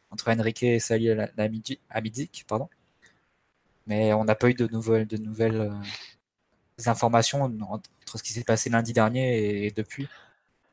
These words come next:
Donc on va voir, est-ce que c'est encore une piste ? Est-ce que, euh, devant la difficulté à faire un milieu, on,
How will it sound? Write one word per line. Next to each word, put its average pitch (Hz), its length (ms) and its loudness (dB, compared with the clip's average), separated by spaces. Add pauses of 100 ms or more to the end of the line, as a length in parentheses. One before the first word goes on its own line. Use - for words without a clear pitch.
(140)
Donc 107 200 -14
on 107 40 -2
va 107 80 4
voir, 117 200 2
est-ce 101 120 -2
que - 80 -10
c'est - 160 2
encore 113 420 2
une 113 100 -2
piste ? - 440 -8 (1300)
Est-ce 120 220 4
que, - 160 -2
euh, 131 420 6
devant 120 340 6
la 123 140 10
difficulté - 480 2
à 127 80 10
faire 120 200 4
un 120 60 6
milieu, 123 300 6
on, 110 180 2